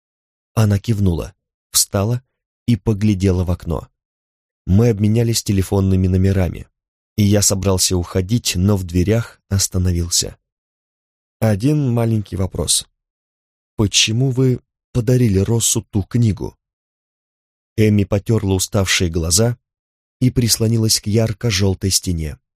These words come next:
«Я прочла её в непростое для себя время. Она о спасении, о торжестве жизни. Росс этого заслуживал после всего,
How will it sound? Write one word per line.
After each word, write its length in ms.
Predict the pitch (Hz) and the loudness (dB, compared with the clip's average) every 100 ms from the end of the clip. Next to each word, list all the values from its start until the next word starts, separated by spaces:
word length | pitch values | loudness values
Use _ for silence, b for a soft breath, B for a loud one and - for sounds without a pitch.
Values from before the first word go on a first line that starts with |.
| _ _ _ _ _ _ _ _ - | _ _ _ _ _ _ _ _ -2
«Я 200 | 101 113 | 0 2
прочла 500 | - 107 - 113 110 | 0 -2 -2 -2 0
её 260 | 107 110 | 0 -2
в 100 | 98 | -2
непростое 640 | 104 98 104 - 113 104 98 | -2 -2 -2 0 0 0 0
для 120 | 98 | -2
себя 320 | - 98 101 | -2 0 0
время. 440 | 107 117 73 67 - _ _ _ _ _ _ _ | 2 0 0 -8 -14 _ _ _ _ _ _ _
Она 220 | 120 113 | 0 2
о 40 | 110 | 0
спасении, 680 | - 117 - 117 82 76 - _ _ _ _ _ _ | 0 0 0 -2 -6 -10 -16 _ _ _ _ _ _
о 100 | - | -6
торжестве 540 | 98 104 101 110 - 110 | -2 0 0 0 -2 0
жизни. 500 | 101 107 82 57 - _ _ _ _ _ b b | 0 -2 -4 -8 -14 _ _ _ _ _ b b
Росс 380 | 104 110 104 - | 2 2 2 0
этого 320 | 104 104 98 | -2 0 0
заслуживал 640 | 98 - - 127 101 87 87 | 2 0 2 0 2 0 0
после 380 | 101 92 87 | -2 -2 -2
всего, 440 | 85 - 92 113 | 0 0 2 0